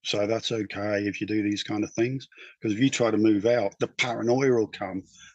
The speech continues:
and take over." <laughs> So that was the day prior. The, the day after,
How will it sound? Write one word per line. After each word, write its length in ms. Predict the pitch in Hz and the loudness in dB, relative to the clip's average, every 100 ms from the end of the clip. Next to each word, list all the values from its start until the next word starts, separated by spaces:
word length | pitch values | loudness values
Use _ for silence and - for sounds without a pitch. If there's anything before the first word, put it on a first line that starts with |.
| _ | _
and 160 | 117 104 | -6 -2
take 320 | - 113 104 | 0 0 2
over." 420 | 113 120 104 95 - _ _ _ _ - | 2 2 0 -4 -6 _ _ _ _ -10
<laughs> 120 | - 180 - 175 - 160 - - - - - - - | 0 0 2 -2 -2 -10 -10 -14 -12 -10 -12 -12 -6
So 200 | - 165 | 0 4
that 80 | 170 | 4
was 100 | 147 | 4
the 120 | 147 | 2
day 340 | - 143 147 | 4 4 4
prior. 560 | 135 - 139 147 123 90 - | 2 2 4 4 2 -2 -2
The, 200 | 135 131 - | -2 -2 -4
the 80 | 113 - | -6 0
day 300 | 151 185 151 - | 2 4 0 -2
after, 680 | 127 147 - 113 101 90 | -4 -6 -6 -2 -2 -2